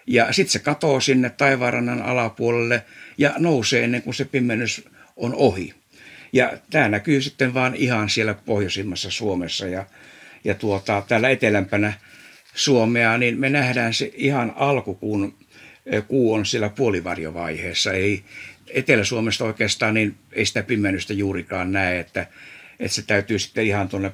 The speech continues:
Pohjois-Lappiin mennä, jos aikoo nähdä vähän enemmän sitä. Ja sitten mennä tuonne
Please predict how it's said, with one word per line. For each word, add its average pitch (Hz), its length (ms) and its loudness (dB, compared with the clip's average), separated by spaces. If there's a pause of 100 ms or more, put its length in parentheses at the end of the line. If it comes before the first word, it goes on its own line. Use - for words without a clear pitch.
Pohjois-Lappiin 95 800 -4
mennä, 92 260 -2
jos 85 200 -4
aikoo 87 340 -6
nähdä 85 320 -6
vähän 85 320 -8 (460)
enemmän 147 440 2
sitä. 127 360 2
Ja 120 200 4 (680)
sitten 131 360 2
mennä 151 260 2
tuonne 147 420 0